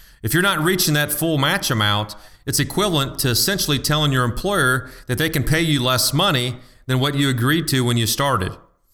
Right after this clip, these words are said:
So in the same way that you wouldn't, you know, be okay with your boss leaving a hundred or so dollars off of your paycheck, you really shouldn't be okay with missing out on the money for your retirement account. So one of the best things you can do for your retirement is build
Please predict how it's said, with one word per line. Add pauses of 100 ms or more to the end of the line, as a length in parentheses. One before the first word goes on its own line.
(240)
So
in
the
same
way
that
you
wouldn't,
you
know,
be
okay
with
your
boss
leaving
a
hundred
or
so
dollars
off
of
your
paycheck, (420)
you
really
shouldn't
be
okay
with
missing
out
on
the
money
for
your
retirement
account. (380)
So
one
of
the
best
things
you
can
do
for
your
retirement (320)
is
build